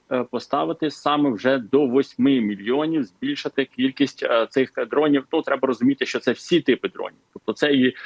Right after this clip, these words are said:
розвідники, це і F P V-дрони, е, це і, е, також, е, і далекобійні, е, дрони, яких буде небагато,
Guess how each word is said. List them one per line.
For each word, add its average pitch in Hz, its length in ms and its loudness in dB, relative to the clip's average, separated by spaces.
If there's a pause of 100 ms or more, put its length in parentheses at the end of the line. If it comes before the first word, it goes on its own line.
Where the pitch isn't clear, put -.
(140)
розвідники, 117 680 0
це 131 200 0
і 131 100 2
F 135 80 -2 (100)
P 135 120 4
V-дрони, 117 540 0 (340)
е, 117 220 0
це 143 280 0
і, 143 180 2
е, 131 400 -4
також, 139 400 -4
е, 135 280 0
і 147 100 0
далекобійні, 131 800 0
е, 123 220 -4
дрони, 117 320 -2
яких 113 280 -6
буде 120 200 0
небагато, 117 840 -2